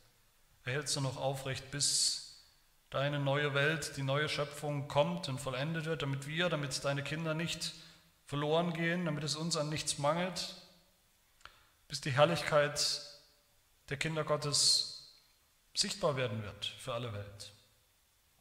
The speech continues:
Ja, so hilf uns, voll und ganz zu vertrauen auf deine väterliche, liebevolle, vollkommene Vorsehung und Versorgung in unserem Leben,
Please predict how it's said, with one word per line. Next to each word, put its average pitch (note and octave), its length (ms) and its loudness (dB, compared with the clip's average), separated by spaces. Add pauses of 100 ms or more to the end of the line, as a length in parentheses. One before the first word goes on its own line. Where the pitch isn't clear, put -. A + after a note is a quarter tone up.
(920)
Ja, C3 100 -4
so B2+ 180 -2
hilf B2+ 260 -2
uns, - 460 -2 (1400)
voll F3+ 240 2
und F3+ 100 2
ganz D#3+ 240 6
zu F3 100 2
vertrauen D3+ 580 2
auf - 380 -4
deine C#3+ 480 0
väterliche, D#3+ 760 0 (480)
liebevolle, D3+ 720 -2 (920)
vollkommene C#3+ 680 0 (140)
Vorsehung D3 760 -2
und C3+ 120 -8
Versorgung D3 600 0
in C#3 80 -2
unserem C3+ 260 -2
Leben, D3 440 -4